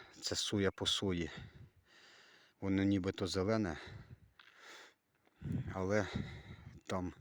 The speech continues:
максимально там десь сімдесят сантиметрів десь містами є, а так шістдесят, п'ятдесят п'ять, шістдесят.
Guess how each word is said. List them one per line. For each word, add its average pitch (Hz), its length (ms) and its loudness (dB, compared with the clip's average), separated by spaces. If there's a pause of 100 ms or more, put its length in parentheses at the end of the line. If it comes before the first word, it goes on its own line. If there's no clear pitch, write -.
(640)
максимально 107 680 4
там 90 280 0
десь 92 160 2
сімдесят 95 540 2
сантиметрів 90 640 -2
десь 85 760 0
містами 87 540 2
є, 80 220 -2
а 95 80 0
так - 240 0
шістдесят, 90 640 -2
п'ятдесят 92 440 -2
п'ять, 104 180 -4
шістдесят. - 680 -8